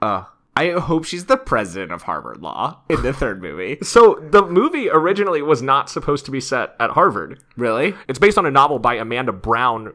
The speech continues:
Speaker 2: based
Speaker 1: Yeah.
Speaker 2: on her experiences at Stanford Law. So the movie was originally gonna be set at Stanford as well, and they wanted to shoot it there.
Speaker 1: Yeah.
Speaker 2: And the Stanford administration didn't like the script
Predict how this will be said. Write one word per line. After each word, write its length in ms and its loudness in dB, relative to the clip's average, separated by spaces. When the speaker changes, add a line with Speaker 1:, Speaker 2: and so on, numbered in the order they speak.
Speaker 2:
based 140 -2
Speaker 1:
Yeah. 140 2
Speaker 2:
on 120 -2
her 180 0
experiences 600 -10
at 200 -10
Stanford 640 -4
Law. 320 -10
So 140 -6
the 60 0
movie 320 2
was 200 -4
originally 320 -6
gonna 120 -6
be 120 -6
set 240 -6
at 100 -18
Stanford 320 -10
as 100 -10
well, 200 4
and 80 -6
they 60 -6
wanted 260 -6
to 80 -10
shoot 300 -6
it 100 -4
there. 360 -8
Speaker 1:
Yeah. 220 -2
Speaker 2:
And 380 -2
the 100 -6
Stanford 380 -2
administration 800 -4
didn't 280 -6
like 320 -4
the 100 -6
script 480 0